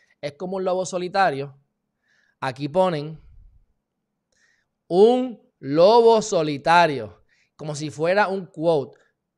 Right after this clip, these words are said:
pero es como un lobo solitario. Y lo dice una persona que no divulga su identidad,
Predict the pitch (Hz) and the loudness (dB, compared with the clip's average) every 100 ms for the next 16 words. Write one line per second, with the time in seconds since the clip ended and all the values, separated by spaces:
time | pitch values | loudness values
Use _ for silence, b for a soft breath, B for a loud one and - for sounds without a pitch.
0 | _ 147 147 147 180 - - 208 240 233 | _ -4 -2 -2 -4 -6 -6 0 2 2
1 | 180 151 147 147 156 151 139 143 135 127 | 0 -2 -2 -2 0 0 -2 -6 -8 -6
2 | 131 113 98 - b b b - 214 247 | -6 -6 -10 -18 b b b -6 -2 -2
3 | 214 165 151 160 208 196 190 196 233 220 | -2 0 -2 -2 -2 -2 -4 -4 -4 -6
4 | 175 151 139 170 180 202 226 190 175 175 | -6 -6 -4 -2 0 0 0 -2 -2 -4
5 | 170 180 208 185 143 143 | -6 -6 -6 -4 -6 -8